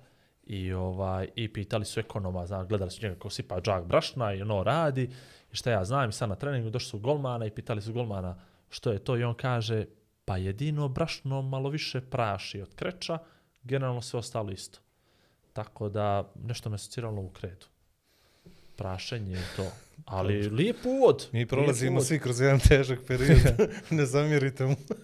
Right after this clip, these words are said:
Speaker 1: Više težih perioda u našim životima. Dva, tri teška perioda. Na, na, žene možda imaju ga ono
Speaker 2: Malo.
Speaker 1: <laughs> Ženama to možda je, ovaj,
Speaker 2: Previše
Speaker 1: konstantnije.
Speaker 2: bočnih, kaže li se previše
Speaker 1: A
Speaker 2: bočnih udara u istu?
Speaker 1: Ali ovo je, ovo nije, nije ono. Tako da eto,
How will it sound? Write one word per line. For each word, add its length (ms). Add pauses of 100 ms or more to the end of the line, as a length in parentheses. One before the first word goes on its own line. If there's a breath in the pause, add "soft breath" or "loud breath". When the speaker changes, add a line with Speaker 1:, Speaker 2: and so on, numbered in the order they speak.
Speaker 1:
Više 260
težih 340
perioda 300
u 40
našim 260
životima. 540 (420 loud breath)
Dva, 260
tri 220
teška 340
perioda. 500
Na, 120
na, 160 (200)
žene 320
možda 240
imaju 260
ga 120
ono 140
Speaker 2:
Malo. 340 (540)
Speaker 1:
<laughs> 600
Ženama 460
to 240
možda 280
je, 220 (380 loud breath)
ovaj, 400
Speaker 2:
Previše 280
Speaker 1:
konstantnije. 420 (120)
Speaker 2:
bočnih, 260
kaže 260
li 100
se 120
previše 320
Speaker 1:
A 20
Speaker 2:
bočnih 380
udara 380
u 80
istu? 260 (220)
Speaker 1:
Ali 300
ovo 280
je, 200
ovo 240
nije, 260
nije 180
ono. 160
Tako 320
da 100
eto, 200